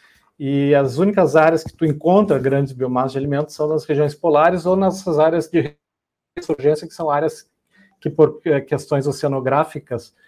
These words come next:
elas, elas, eh, trazem nutrientes de, das, das águas mais profundas pra perto da superfície, e aí essa floração de fitoplâncton promove todo o, a, essas relações tróficas, né? Aí os consumidores primários vêm, as baleias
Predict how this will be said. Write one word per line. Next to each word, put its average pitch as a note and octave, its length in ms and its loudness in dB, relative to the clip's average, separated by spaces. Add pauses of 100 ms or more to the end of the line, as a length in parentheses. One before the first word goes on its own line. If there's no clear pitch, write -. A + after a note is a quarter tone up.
(200)
elas, C3 920 -4 (460)
elas, B2 840 -8
eh, A#2+ 540 -6 (720)
trazem D#3+ 440 6
nutrientes D3 680 0
de, C3+ 200 -8
das, B2 220 -12 (160)
das B2+ 180 -6
águas B2+ 240 -4
mais C3+ 180 -6
profundas D3+ 420 -4
pra D3+ 160 -2
perto D3 220 2
da D#3 60 2
superfície, F#3 760 -2
e F3 240 -2
aí D#3+ 260 2
essa D#3 300 -4
floração C#3 520 -4
de C#3 80 -10
fitoplâncton C#3+ 800 -10 (160)
promove C3 420 -8
todo C#3 380 -4 (420)
o, C3+ 220 -10
a, A#2+ 540 -12
essas A#2+ 360 -12
relações B2+ 460 -6
tróficas, A#2+ 440 -8
né? B2 140 -8
Aí A#2 240 -4
os A#2 140 -10
consumidores B2 540 -6
primários C#3+ 360 -2
vêm, D3 160 0
as D3 120 0
baleias D3 520 0